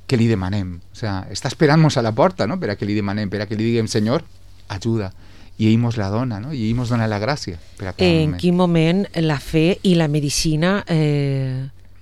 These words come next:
Speaker 2: fan comunió perquè tot, eh, isca bé?
Speaker 1: Jo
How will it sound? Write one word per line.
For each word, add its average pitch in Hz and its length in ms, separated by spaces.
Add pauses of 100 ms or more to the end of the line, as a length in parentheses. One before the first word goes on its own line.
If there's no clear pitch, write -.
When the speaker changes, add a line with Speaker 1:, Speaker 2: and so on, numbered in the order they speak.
(160)
Speaker 2:
fan 170 280
comunió 151 600
perquè 156 240
tot, - 260
eh, 143 260
isca 135 280
bé? 127 180 (1900)
Speaker 1:
Jo 127 400